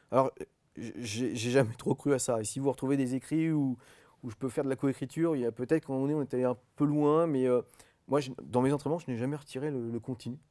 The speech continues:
le f-, fondamental, avant d'amener, en fait, à l'intense. Et bon, déjà, pour une autre raison, au, au-delà du physiologique, mais ça s'appelle la progressivité, en fait, dans l'entraînement. En fait, on, vous savez qu'on a, gros, deux curseurs, volume, intensité, on peut en rajouter d'autres, mais volume et intensité.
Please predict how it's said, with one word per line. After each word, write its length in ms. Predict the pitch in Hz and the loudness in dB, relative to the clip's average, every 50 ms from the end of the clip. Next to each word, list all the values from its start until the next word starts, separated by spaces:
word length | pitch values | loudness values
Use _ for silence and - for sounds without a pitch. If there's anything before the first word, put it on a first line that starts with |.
| _ | _
le 80 | 120 113 | -10 -10
f-, 240 | - - 120 120 120 | -6 -6 -6 -6 -6
fondamental, 520 | - - 139 135 127 120 113 143 147 - - | -6 -4 -2 -2 -2 -2 0 -2 -2 0 0
avant 200 | 135 135 143 156 | 0 0 0 0
d'amener, 340 | 131 127 123 131 147 160 - - - - - - _ | 0 0 0 0 -2 -4 -6 -12 -20 -20 -20 -16 _
en 40 | - | -8
fait, 220 | - - 151 143 135 | -4 -2 0 0 0
à 40 | |
l'intense. 380 | 127 127 120 - 117 107 - - - | 0 0 -2 -4 -6 -10 -10 -6 -2
Et 80 | 135 | 0
bon, 100 | 131 135 | 0 0
déjà, 220 | 131 139 143 185 151 | 0 0 0 -2 -2
pour 180 | - - 139 | -2 -4 -2
une 60 | 139 139 | -2 -2
autre 120 | 135 - | -2 -4
raison, 280 | 151 139 127 165 214 - _ _ _ _ _ _ | -4 -6 -6 -6 -10 -12 _ _ _ _ _ _
au, 180 | - 226 220 - - | -6 -4 -4 -2 0
au-delà 300 | 214 240 196 175 202 196 | 0 0 2 2 2 2
du 120 | 160 156 151 | 2 0 -4
physiologique, 640 | - - 147 143 139 135 131 175 240 240 - - _ _ _ _ _ _ _ _ | -6 -4 -4 -2 -2 -2 -2 -2 -4 -6 -8 -12 _ _ _ _ _ _ _ _
mais 80 | - 120 | -6 -4
ça 140 | 117 - 123 | -4 -2 -2
s'appelle 300 | - 120 113 - 160 131 | -4 -4 -2 0 0 0
la 100 | 123 - | 0 0
progressivité, 680 | - - 147 139 135 - - 131 127 123 - - 214 220 | -2 -2 -2 -2 -2 -4 -6 -10 -12 -10 -8 -8 -8 -8
en 40 | 170 | -8
fait, 160 | - - 139 | -8 -8 -8
dans 140 | 127 120 117 | -8 -6 -8
l'entraînement. 420 | 117 113 - 123 117 120 139 180 - _ _ _ - - - _ _ _ _ - | -8 -10 -10 -10 -8 -8 -10 -12 -14 _ _ _ -20 -20 -20 _ _ _ _ -16
En 40 | 113 | -4
fait, 200 | - 151 151 - | -2 -2 -2 0
on, 40 | 131 | -2
vous 100 | 123 110 | -2 -2
savez 180 | - 135 143 131 | 0 0 0 0
qu'on 180 | 131 123 123 120 | 0 -2 -2 -2
a, 100 | 123 117 | -2 -2
gros, 420 | 110 107 117 127 135 131 113 104 - - | -2 -2 -2 0 0 0 -2 -4 -8 -2
deux 140 | 120 131 135 | 0 0 0
curseurs, 480 | 127 - 139 127 - - 156 180 180 | 2 0 -2 -2 -2 -2 -2 -2 0
volume, 300 | 135 110 120 135 156 151 | -2 0 0 2 2 2
intensité, 420 | 143 131 - 131 - - - 180 208 | 2 0 -2 -4 -8 -6 -8 -8 -8
on 100 | - _ | -8 _
peut 80 | - 117 | -2 0
en 40 | 110 | 0
rajouter 240 | 113 113 - 196 | 0 0 0 0
d'autres, 180 | 208 240 220 - | 0 0 -2 -4
mais 120 | 120 107 - - _ _ _ _ | -6 -10 -10 -16 _ _ _ _
volume 280 | - 107 127 147 170 160 | -4 0 2 2 2 2
et 40 | 139 | 2
intensité. 640 | 120 110 - 120 113 - 143 - 180 185 160 123 | 0 -2 -4 -8 -10 -10 -8 -6 -4 -4 -4 -6